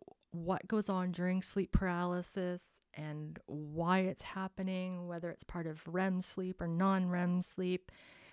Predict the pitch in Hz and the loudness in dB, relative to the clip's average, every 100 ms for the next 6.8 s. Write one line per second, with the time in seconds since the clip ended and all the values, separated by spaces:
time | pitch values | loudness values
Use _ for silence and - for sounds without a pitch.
0 | - _ 165 156 151 - - - _ _ | -20 _ 0 0 0 -4 -8 -16 _ _
1 | _ - 190 170 - 170 - 175 175 - | _ -4 -2 -2 -6 -10 -6 -4 -4 -6
2 | 202 190 - 185 185 180 170 170 - - | -6 -6 -6 -4 -4 -4 -2 -4 -6 -6
3 | 170 156 - - - - _ _ _ _ | -4 -4 -8 -16 -16 -20 _ _ _ _
4 | 180 190 202 220 - 254 269 311 - _ | 0 2 2 0 -2 -2 0 -2 -8 _
5 | 190 - 175 170 170 170 175 - - 180 | -8 -2 0 0 -2 -4 -6 -12 -4 2
6 | 185 175 180 190 - 190 226 330 | 4 4 4 2 -2 -2 -2 0